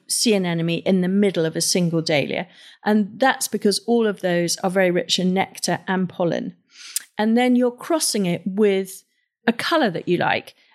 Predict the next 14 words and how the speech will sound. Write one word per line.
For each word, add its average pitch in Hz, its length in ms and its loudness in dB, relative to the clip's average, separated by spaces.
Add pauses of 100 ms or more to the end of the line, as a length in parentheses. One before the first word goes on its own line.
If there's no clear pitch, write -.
(120)
And 208 160 2
so 220 240 0
we 240 260 2
tend 226 340 0
to 202 120 -6
like 196 240 0
the 190 80 -2
sort 196 160 0
of 190 180 -4
burnished, 180 680 0 (280)
umbery, 170 800 0 (240)
rich, - 840 0
crimsony 175 800 2
colours, 170 540 0